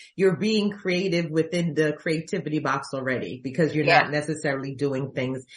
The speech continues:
Speaker 1: in the traditional way. And, you know, just linking art to mental health, what you mentioned there for the pandemic, it was a serious time. And I'm
Speaker 2: Yeah.
Speaker 1: being shut down and out of school.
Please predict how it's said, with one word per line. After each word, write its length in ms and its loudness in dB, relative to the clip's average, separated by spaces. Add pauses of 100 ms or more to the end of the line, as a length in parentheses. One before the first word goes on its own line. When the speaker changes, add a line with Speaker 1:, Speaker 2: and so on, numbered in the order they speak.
(200)
Speaker 1:
in 140 2
the 140 2
traditional 680 -2
way. 300 2
And, 120 -4
you 120 -2
know, 160 0
just 260 -4
linking 540 -2
art 300 0
to 100 -2
mental 360 -2
health, 300 0
what 180 -2
you 80 -2
mentioned 460 -2
there 240 -2
for 100 -4
the 120 -2
pandemic, 760 -2 (300)
it 100 4
was 140 4
a 140 -2
serious 420 0
time. 540 -2
And 180 0
I'm 120 0
Speaker 2:
Yeah. 140 -4 (100)
Speaker 1:
being 260 2
shut 340 0
down 320 2
and 100 0
out 240 -2
of 60 -6
school. 600 0